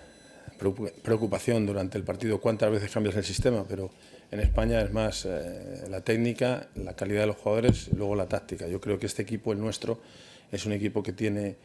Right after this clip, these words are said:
suficiente calidad para poder cambiar el, el dibujo y, y que no afecte. Y bueno, eh, mi idea, como he repetido muchas veces, es tratar de darle cierto equilibrio con libertad a muchos de los jugadores que tenemos en el campo.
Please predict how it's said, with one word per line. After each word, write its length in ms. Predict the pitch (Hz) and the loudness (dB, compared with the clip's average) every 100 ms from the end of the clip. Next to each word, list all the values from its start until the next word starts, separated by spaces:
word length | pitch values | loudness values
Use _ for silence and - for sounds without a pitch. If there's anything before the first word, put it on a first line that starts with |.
| - - - | -20 -20 -14
suficiente 480 | - 117 107 113 110 | -6 -4 2 2 4
calidad 460 | 113 113 113 107 | 4 6 6 6
para 220 | 101 101 95 | 2 0 2
poder 300 | 104 110 104 117 | 4 4 2 -4
cambiar 460 | - 98 104 107 107 | -4 0 4 6 6
el, 340 | 104 101 98 | 4 0 -2
el 160 | - 101 | -2 0
dibujo 540 | 104 117 113 131 127 | 2 2 2 2 4
y, 340 | 117 104 95 - | 4 2 -2 -6
y 100 | 98 | -6
que 120 | - | -4
no 140 | 101 101 | 0 0
afecte. 560 | - 113 - 139 139 - - - - - | 0 -2 2 0 0 -10 -20 -20 -20 -8
Y 80 | 107 | -4
bueno, 220 | 101 113 - | -2 -4 -8
eh, 280 | 107 110 104 | -8 -6 -4
mi 100 | 101 | -2
idea, 260 | 101 101 104 | 2 2 2
como 200 | 104 104 | 0 -2
he 100 | 98 - | -6 -8
repetido 400 | 107 95 98 104 | -6 -4 0 0
muchas 260 | 107 104 104 | 0 -2 -2
veces, 140 | 110 | -4
es 100 | 107 | -4
tratar 380 | - 98 - 104 | 0 0 2 4
de 100 | 104 | 4
darle 460 | 101 104 107 104 - - - - | 4 4 2 0 -4 -20 -20 -4
cierto 320 | - 113 120 | 2 2 2
equilibrio 520 | 110 113 117 123 135 | 0 2 4 6 4
con 220 | 131 110 | 4 0
libertad 560 | 104 104 95 107 95 - - | 2 0 0 0 0 -4 -10
a 120 | 92 | -6
muchos 340 | 95 - 101 | -6 -4 -2
de 80 | 95 | -2
los 100 | 92 | -2
jugadores 300 | - 101 107 | 0 0 0
que 60 | 107 | -4
tenemos 240 | 95 92 | -4 -4
en 60 | 95 | -6
el 60 | |
campo. 260 | 98 104 | -6 -6